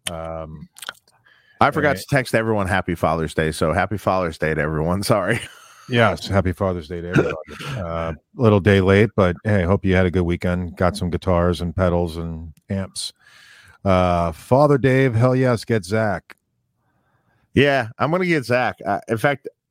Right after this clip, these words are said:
Speaker 2: I literally was gonna send him a text just, like, a day or so ago, and I haven't yet, but I will.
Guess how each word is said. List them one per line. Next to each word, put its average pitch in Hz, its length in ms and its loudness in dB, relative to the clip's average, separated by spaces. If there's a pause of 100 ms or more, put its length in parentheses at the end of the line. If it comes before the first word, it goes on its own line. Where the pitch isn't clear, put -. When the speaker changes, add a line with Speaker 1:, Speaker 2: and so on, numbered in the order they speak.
(160)
Speaker 2:
I 127 120 2
literally 123 840 0
was 101 140 -2
gonna 104 160 0
send 101 220 -2
him 95 100 -4
a 90 60 -4
text - 480 -4
just, 85 240 -2
like, 82 200 -2
a 82 60 -2
day 80 220 -2
or 76 100 -2
so 73 220 -4
ago, 76 300 0
and 73 100 -2
I 78 40 -2
haven't 78 280 -4
yet, 71 280 -2
but 65 140 -2
I 71 80 0
will. 76 260 -4